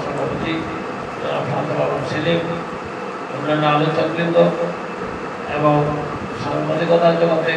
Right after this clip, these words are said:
কাজ করছেন এবং আগামী দিনে কাজ করতে আগ্রহী, আহ, যুবক ভাইরা, আসসালামু আলাইকুম ওয়া রাহমাতুল্লাহি ওয়া বারাকাতুহু।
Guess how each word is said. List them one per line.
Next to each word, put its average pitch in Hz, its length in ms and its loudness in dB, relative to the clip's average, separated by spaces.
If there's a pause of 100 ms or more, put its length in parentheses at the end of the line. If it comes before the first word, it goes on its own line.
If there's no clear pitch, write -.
কাজ 156 140 2 (100)
করছেন 165 400 4 (1000)
এবং 165 160 6 (260)
আগামী 165 320 0
দিনে 156 220 -2 (440)
কাজ 151 180 2 (180)
করতে 160 240 0 (180)
আগ্রহী, 165 460 0
আহ, - 1160 -6 (500)
যুবক 143 380 2
ভাইরা, 143 240 2 (100)
আসসালামু 156 380 0
আলাইকুম 151 340 2
ওয়া 151 160 0
রাহমাতুল্লাহি 135 500 0
ওয়া 131 120 2
বারাকাতুহু। 131 360 -2